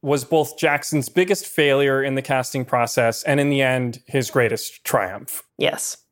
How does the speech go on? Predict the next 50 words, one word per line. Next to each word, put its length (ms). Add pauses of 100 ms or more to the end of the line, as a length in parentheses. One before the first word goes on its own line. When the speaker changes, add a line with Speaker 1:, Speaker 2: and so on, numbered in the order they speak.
(200)
Speaker 1:
Part 160
of 40
the 120
issue 220
was 120
that 260
Jackson, 400
Boyens, 300
and 80
Walsh 300
were 80
having 240
trouble 320
figuring 480
out 340
Aragorn 460
as 200
a 60
character 840
themselves. 720 (200)
He's 320
very 200
much 180
a 40
cipher. 440
He's 280
the 80
reluctant 440
hero, 520 (360)
the 80
would-be 320
Speaker 2:
Mm-hmm. 100
Speaker 1:
king. 480 (280)
He 100
doesn't 180
have 180
much 180
interiority 760
in 80
the 80
books. 560 (340)
And 140
then 80
there 80
was 140
the 100
issue 220
of 80
his 100
age. 560